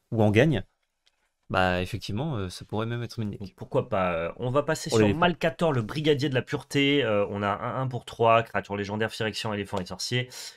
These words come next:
Speaker 2: Quand, euh, il arrive sur le champ de bataille, vous créez un jeton de créature artefact trois trois incolore, Phyrexian et golem. Et au début de votre étape de fin, si au moins trois artefacts sont arrivés sur le champ de bataille sous votre contrôle ce tour-ci, vous créez encore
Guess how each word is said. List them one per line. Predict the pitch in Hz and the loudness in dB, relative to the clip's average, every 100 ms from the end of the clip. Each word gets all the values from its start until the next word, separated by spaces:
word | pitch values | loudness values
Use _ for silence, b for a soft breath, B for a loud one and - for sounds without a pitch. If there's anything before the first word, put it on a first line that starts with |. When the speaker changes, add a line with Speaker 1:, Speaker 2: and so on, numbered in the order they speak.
| - | -2
Speaker 2:
Quand, | 139 123 | 0 2
euh, | 123 120 | 0 0
il | 127 117 | 0 2
arrive | 113 139 117 | 4 2 -2
sur | 101 120 | -2 -4
le | |
champ | 113 127 | -2 0
de | |
bataille, | 117 110 120 123 | 0 2 2 0
vous | 98 | -2
créez | 92 117 | -4 0
un | 110 | 0
jeton | 95 104 120 | 0 -4 -4
de | 113 | -4
créature | 110 101 117 | 0 0 0
artefact | 101 95 92 107 - | -2 -4 -4 -4 -4
trois | - | -6
trois | - 107 | -4 -4
incolore, | 101 104 104 | -4 -2 -4
Phyrexian | - 104 101 - 110 - B B B | -4 -6 -6 -6 -8 -8 B B B
et | 151 | -2
golem. | 123 110 113 123 | 0 2 4 2
Et | |
au | 92 | 0
début | 95 110 | -2 -2
de | |
votre | 104 101 | -4 -6
étape | - 92 | -6 -6
de | 92 | -6
fin, | 92 117 | -4 -4
si | 123 - | -4 -4
au | 95 | -4
moins | 101 110 | -2 -2
trois | 107 - 139 - 107 | -4 0 0 2 -2
artefacts | 120 - 107 117 113 | -2 -2 -6 -6 -6
sont | 104 | -6
arrivés | 98 101 110 - B B | -4 -4 -4 -8 B B
sur | - | -6
le | 143 | -4
champ | 139 | -2
de | 123 | -2
bataille | 117 113 | -2 -4
sous | - | -4
votre | 110 | -6
contrôle | - 104 110 | -6 -8 -8
ce | 107 | -6
tour-ci, | 95 90 - 120 | -8 -8 -8 -8
vous | 104 | -8
créez | 87 - 107 - | -6 -2 -2 -2
encore | 104 98 117 | -6 -2 -2